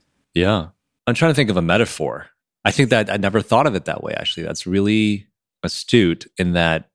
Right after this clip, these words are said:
once you overcome a struggle, it's not, there's no guarantee, absolutely no guarantee that anything's gonna be easier. If anything, it might be harder. Case in point, I'll just tell a story.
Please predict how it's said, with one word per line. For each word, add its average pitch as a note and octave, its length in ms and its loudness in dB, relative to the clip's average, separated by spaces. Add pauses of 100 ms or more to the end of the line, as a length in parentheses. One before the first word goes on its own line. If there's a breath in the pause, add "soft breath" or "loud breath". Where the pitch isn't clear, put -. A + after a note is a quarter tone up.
(160)
once F#2 420 0
you E2+ 320 0
overcome G2+ 420 0
a A#2+ 60 0
struggle, D#2+ 460 0
it's D#2+ 240 -8
not, E2+ 340 0 (320)
there's G#2 220 -2
no G#2 120 4
guarantee, F#2+ 680 0
absolutely F#2 420 0
no D2+ 60 -8
guarantee D2+ 360 -8
that D#2 120 -2
anything's E2 360 -6
gonna D#2 140 -6
be C#2+ 160 -8 (100)
easier. D2 540 -2 (140)
If F#2 100 -4
anything, F2+ 280 0
it D#2 40 -4
might D2 180 -2
be D#2+ 100 -14
harder. D#2+ 520 0 (720 soft breath)
Case A#2+ 200 2
in E2+ 100 -4
point, F#2+ 440 0 (380)
I'll F#2+ 60 -4
just - 120 -6
tell F2+ 140 2
a - 40 0
story. D2 380 -4